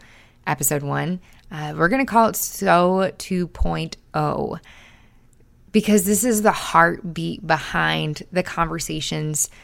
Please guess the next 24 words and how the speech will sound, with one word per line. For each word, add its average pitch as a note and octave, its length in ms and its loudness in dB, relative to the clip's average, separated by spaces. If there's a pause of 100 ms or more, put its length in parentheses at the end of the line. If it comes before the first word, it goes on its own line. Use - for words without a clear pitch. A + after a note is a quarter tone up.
(320)
you F#3 200 2
and F3+ 100 4
I E3+ 80 4
get E3 200 -2
to E3 80 -4
have D#3 360 -4
together D3+ 440 -4
each - 400 -10
week. - 380 -10 (1080)
You F#3+ 140 4
see, G#3 400 4 (140)
we G3+ 420 2
all E3+ 320 6
desire, D#3+ 500 4
I F#3+ 380 4
desire D3+ 680 2 (360)
to G3 140 2
live F3 180 4
a E3+ 80 2
life D#3 600 0
that E3 180 2
reaps D#3+ 240 -4
abundantly. D3+ 520 -2
And E3+ 160 0